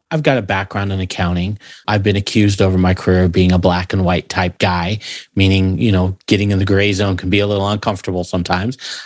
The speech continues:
I think I'm better at that. Can you kind of share with us and go in this direction of soul life balance? Help us maybe just share what it is and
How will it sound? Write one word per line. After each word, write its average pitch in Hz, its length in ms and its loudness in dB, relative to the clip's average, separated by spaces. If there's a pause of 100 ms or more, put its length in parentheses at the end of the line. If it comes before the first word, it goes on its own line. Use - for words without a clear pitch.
I 113 40 4
think 135 200 0
I'm 117 140 0
better 107 340 0
at 92 140 -6
that. 143 280 -4 (340)
Can 175 140 4
you 175 60 2
kind 190 200 0
of 202 60 -2
share 120 340 0
with 165 200 0
us 180 200 -4
and 135 80 -2
go 120 140 0
in 123 80 0
this 113 160 -6
direction 104 400 2
of 107 80 2
soul 110 220 2
life 107 320 0
balance? 107 440 0 (340)
Help 127 180 0
us - 260 -4 (180)
maybe 147 220 2
just 143 180 -4
share 139 220 2
what 135 140 0
it 107 100 -2
is 123 340 0
and 101 220 -6